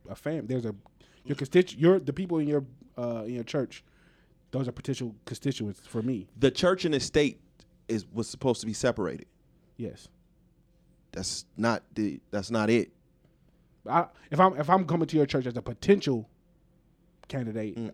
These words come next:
Speaker 1: I'm not necessarily
Speaker 2: 'Cause you're
Speaker 1: looking
Speaker 2: not,
Speaker 1: for
Speaker 2: you're not
Speaker 1: the state.
Speaker 2: coming, you're not coming to the church as a, uh, member or a guest. You're coming to the state. I mean, you're coming to the church as a candidate.
Speaker 1: Right.
Speaker 2: You're, so now it's political.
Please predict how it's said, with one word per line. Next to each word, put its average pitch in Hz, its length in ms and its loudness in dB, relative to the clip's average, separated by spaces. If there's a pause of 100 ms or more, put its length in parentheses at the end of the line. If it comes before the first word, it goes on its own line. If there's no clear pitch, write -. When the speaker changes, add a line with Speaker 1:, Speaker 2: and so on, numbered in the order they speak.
(100)
Speaker 1:
I'm 127 160 -8
not 131 100 -2
necessarily 127 360 -2
Speaker 2:
'Cause 123 80 4
you're 175 80 8
Speaker 1:
looking 170 120 4
Speaker 2:
not, 147 80 4
Speaker 1:
for 113 40 -2
Speaker 2:
you're 165 100 2
not 151 180 2
Speaker 1:
the - 60 -4
state. 185 40 4
Speaker 2:
coming, 185 320 0
you're 156 140 0
not 147 200 0
coming 160 340 -2
to 147 160 0
the 127 80 0
church 123 420 -2 (300)
as 117 480 4
a, 107 460 0 (180)
uh, 95 420 -2 (520)
member 147 500 4 (520)
or 117 200 4
a 113 40 0
guest. 160 560 2 (420)
You're 185 140 4
coming 208 440 0
to 160 120 2
the 131 100 2
state. 113 360 -2 (760)
I 127 60 0
mean, 131 120 4
you're 135 100 2
coming 208 280 2
to 151 100 2
the 123 60 2
church 123 380 0
as 190 160 4
a 151 60 0
candidate. 165 440 0 (680)
Speaker 1:
Right. 113 320 -14
Speaker 2:
You're, 156 520 4 (120)
so - 140 0
now 180 380 4 (200)
it's - 120 -2
political. 185 560 4